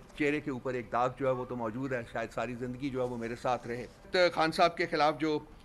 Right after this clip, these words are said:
इद्दत और साइफर के मुकदमे हैं वो बिल्कुल वर्चुअली ख़त्म हो चुके हुए हैं, वो क्रैश कर चुके हुए हैं और उनमें से आज एक का जजमेंट आनी थी वो नहीं है। अब वो देखते हैं कब आता है। इसी तरह से साइफर का जो मुकदमा है वो भी क्रैश कर चुका हुआ है। तोशा खाना में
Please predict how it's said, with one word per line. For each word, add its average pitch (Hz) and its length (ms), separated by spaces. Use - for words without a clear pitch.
इद्दत 170 320
और 156 80
साइफर 143 340
के 151 120
मुकदमे 143 340
हैं 151 80
वो 147 140
बिल्कुल 139 300
वर्चुअली 127 380
ख़त्म 143 280
हो 151 120
चुके 147 240
हुए 147 240
हैं, 139 160
वो 131 100
क्रैश 127 280
कर 147 140
चुके 127 240
हुए 143 220
हैं 143 100
और 127 200
उनमें 139 180
से 131 140
आज 127 220
एक 127 200
का 127 80
जजमेंट 120 400
आनी 135 220
थी 147 100
वो 123 100
नहीं 135 260
है। 139 120
अब 135 120
वो 139 80
देखते 151 300
हैं 156 80
कब 151 200
आता 147 240
है। 143 100
इसी 139 160
तरह 139 180
से 135 140
साइफर 127 340
का 151 140
जो 147 100
मुकदमा 135 340
है 135 60
वो 123 120
भी 156 120
क्रैश 143 260
कर 143 140
चुका 151 240
हुआ 139 200
है। 131 60
तोशा 139 320
खाना 147 280
में 151 200